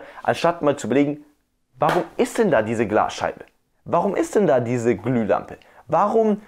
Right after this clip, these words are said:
kommt denn da dieser Stoff raus? Weil in dem Moment, wo du es verstehst, hast du's wirklich verarbeitet und wirklich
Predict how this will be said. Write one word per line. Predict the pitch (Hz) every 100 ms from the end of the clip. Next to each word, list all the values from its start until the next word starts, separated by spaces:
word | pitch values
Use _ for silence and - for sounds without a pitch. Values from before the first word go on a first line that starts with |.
| -
kommt | - 254 392
denn | 226
da | 113
dieser | 107 104 95
Stoff | - 101 -
raus? | - - - -
Weil | 139 151
in | 143 123
dem | 262 285
Moment, | 185 113 87
wo | 120
du | 131 -
es | 117 -
verstehst, | 92 - - - 247 254 - - _ - -
hast | 147 156 143
du's | - - _ 110
wirklich | 120 185 190 180 151 - _
verarbeitet | - 123 165 180 127 123 151 -
und | 139 104 90
wirklich | 135 135 - 135 -